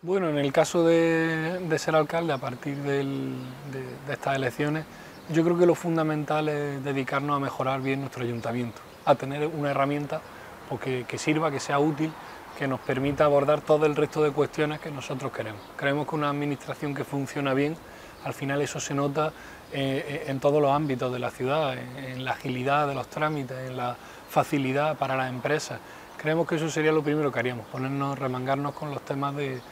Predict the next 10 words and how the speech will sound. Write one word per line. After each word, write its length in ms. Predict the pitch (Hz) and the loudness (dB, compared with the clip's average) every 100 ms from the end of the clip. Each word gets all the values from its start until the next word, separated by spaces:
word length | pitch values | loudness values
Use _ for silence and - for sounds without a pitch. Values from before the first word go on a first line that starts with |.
| - - - | -18 -18 -10
o 60 | 131 | -4
de 340 | 120 120 123 117 | -2 -2 -4 -4
gerenciales 720 | 131 123 120 - 156 160 143 | -4 -2 -4 2 2 4 2
o 120 | 135 | 0
de 80 | 123 | -4
función 360 | 139 123 135 | -8 -8 -6
pública 360 | 123 131 135 135 | -4 -4 -4 -6
del 100 | 123 | -4
propio 300 | 131 117 120 | -4 -2 -2
ayuntamiento. 540 | 117 110 113 123 120 | -2 -4 -6 -8 -12